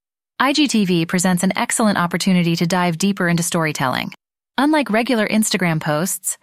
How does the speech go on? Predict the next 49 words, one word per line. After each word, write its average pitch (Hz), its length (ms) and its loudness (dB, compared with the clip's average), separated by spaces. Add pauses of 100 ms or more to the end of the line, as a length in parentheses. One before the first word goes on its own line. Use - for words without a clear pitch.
(300)
I 233 160 2
G 302 100 2
T 254 160 0
V 220 160 2
allows 180 380 2
for 175 160 -2
longer, 208 400 2
in-depth 190 500 2
content, 151 560 -2 (200)
thus 202 200 2
offering 208 380 0
a 180 40 0
chance 185 340 -2
to 185 100 -2
create 175 320 0
richer 175 240 0
narratives. 175 680 0 (480)
Whether 214 260 2
it's 214 160 0
a 196 60 0
behind-the-scenes 208 800 2
look 190 180 2
at 214 80 0
your 175 160 0
operations, 196 960 0 (160)
interviews 214 520 0
with 175 180 0
key 220 200 0
team 214 260 2
members, 208 640 0
or 214 240 0
a - 80 0
series 208 400 0
of 165 100 -2
how-to 190 320 0
videos, 151 600 -2 (320)
I 208 140 2
G 226 180 0
T 226 180 0
V 185 220 2
gives 180 240 0
you 196 80 2
the 180 100 0
space 180 380 -2
to 190 100 -2
connect 185 380 0
with 185 100 -2
your 175 160 0
audience 170 480 0